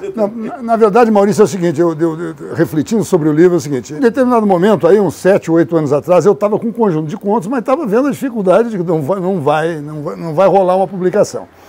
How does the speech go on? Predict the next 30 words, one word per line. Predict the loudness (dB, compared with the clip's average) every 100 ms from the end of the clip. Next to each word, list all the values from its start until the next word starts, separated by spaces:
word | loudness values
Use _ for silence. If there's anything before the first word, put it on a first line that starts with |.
| -20 -20 -20 -20 -6
Aí | 2 2
eu | 4
também | 4 4 2
tinha | 0 0 2
notado | 2 2 2 2
que | -2
esse | 0
livro, | -2 -4
diferentemente | 0 2 2 0 -2 -2 -4
dos | -4
meus | -4 -2
outros | -4 -4
livros | -6 -6 -6
anteriores, | -8 -6 2 4 4 0 -4
ele | -4 -2
não | -4
tinha | -2 -2
uma | 0
unidade | -2 0 2 2 0
de | -6
narrador, | -4 -2 -2 4 4 4
não | 2 -6
tinha | -4 -4
uma | -2 -4
unidade | -4 -2 -2
de | -4
tema, | -8 -2 0 0 -2
ele | -4
era | -2
um, | -4